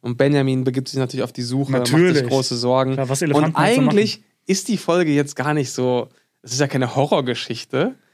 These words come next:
Speaker 2: Nee.
Speaker 1: Das, also Benjamin Blümchen geht dann auch in die Höhle
Speaker 2: Ja.
Speaker 1: und sucht ihn. Und irgendwann kommt der Punkt, an dem er, ja, fast kurz davor ist, aufzugeben.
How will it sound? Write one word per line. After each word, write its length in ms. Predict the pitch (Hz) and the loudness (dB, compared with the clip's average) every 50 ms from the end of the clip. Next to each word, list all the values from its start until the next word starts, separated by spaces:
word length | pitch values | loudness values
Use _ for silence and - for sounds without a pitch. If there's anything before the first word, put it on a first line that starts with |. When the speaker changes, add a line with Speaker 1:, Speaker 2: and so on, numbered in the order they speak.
| _ _ _ | _ _ _
Speaker 2:
Nee. 300 | 139 139 147 170 214 262 | -2 0 2 2 2 4
Speaker 1:
Das, 100 | 262 185 | 4 4
also 220 | 147 147 160 160 | 4 4 2 2
Benjamin 420 | 156 - 139 147 160 196 190 175 | 0 -2 -2 2 2 4 4 4
Blümchen 260 | 170 175 196 - 196 180 | 2 0 0 0 2 2
geht 120 | 190 185 | 2 0
dann 100 | 175 - | 0 0
auch 240 | - 139 170 175 - | 0 0 0 0 0
in 100 | 226 220 | -2 0
die 140 | 214 202 170 | 0 2 2
Höhle 400 | 196 208 226 233 247 294 311 294 | 2 2 2 2 2 0 0 0
Speaker 2:
Ja. 360 | 147 139 147 165 170 156 127 - _ | 0 0 2 2 0 0 -2 -2 _
Speaker 1:
und 140 | 156 160 147 | 0 0 0
sucht 400 | 131 143 175 214 214 - - - | 2 0 0 0 0 -2 -8 -6
ihn. 420 | 135 139 139 160 226 311 311 - _ _ _ _ _ _ _ _ _ _ _ _ | -4 -4 -2 -2 -2 -4 -6 -10 _ _ _ _ _ _ _ _ _ _ _ _
Und 160 | - 156 151 | -2 -2 0
irgendwann 380 | 160 202 233 247 254 247 240 220 | 2 2 2 2 2 0 0 0
kommt 220 | - 208 208 196 | 0 0 0 0
der 80 | 208 185 | 0 -2
Punkt, 500 | - - - 196 233 277 269 - - - | 0 -2 -2 0 0 -2 -4 -6 -8 -4
an 140 | 160 165 160 | -4 0 2
dem 180 | 185 190 190 | 2 2 2
er, 380 | 190 185 185 185 185 - - - _ _ - | 2 2 2 2 0 -2 -4 -8 _ _ -4
ja, 280 | 156 170 160 143 135 - - _ _ _ _ - | -2 0 0 0 -2 -6 -14 _ _ _ _ -8
fast 480 | - 202 220 226 - - - - - - _ _ | -4 -4 -2 -2 -4 -8 -10 -14 -20 -20 _ _
kurz 160 | - 220 226 | -4 -2 0
davor 240 | - 202 202 - 202 | 0 0 2 0 0
ist, 60 | 185 | 0
aufzugeben. 680 | - 185 208 202 - - 147 127 127 120 117 - 110 | 0 0 -2 -2 -2 -4 -4 -2 -2 -4 -4 -6 -10